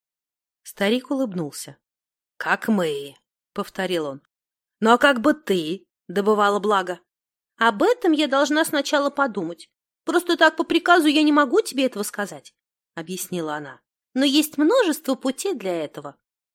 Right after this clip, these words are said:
"Ну, тогда назови мне хоть один из них",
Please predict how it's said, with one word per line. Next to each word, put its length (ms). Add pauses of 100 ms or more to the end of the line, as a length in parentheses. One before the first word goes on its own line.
(200)
"Ну, 440 (120)
тогда 320
назови 400
мне 160
хоть 260
один 320
из 200
них", 300